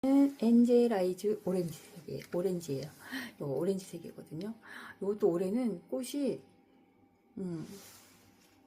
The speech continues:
커졌어요. 되게 조그마거든요. 근데 얘 꽃이 많이 커졌어요. 영양분을 위에다가 그 검은 영양분을 이렇게 올려놔줬거든요.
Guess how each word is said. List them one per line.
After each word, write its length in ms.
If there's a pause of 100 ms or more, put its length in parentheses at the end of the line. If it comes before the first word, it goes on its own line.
(480)
커졌어요. 840 (840)
되게 300
조그마거든요. 800
근데 300
얘 40
꽃이 400
많이 220 (840)
커졌어요. 440 (640)
영양분을 640
위에다가 500 (360)
그 340
검은 300
영양분을 560
이렇게 240
올려놔줬거든요. 920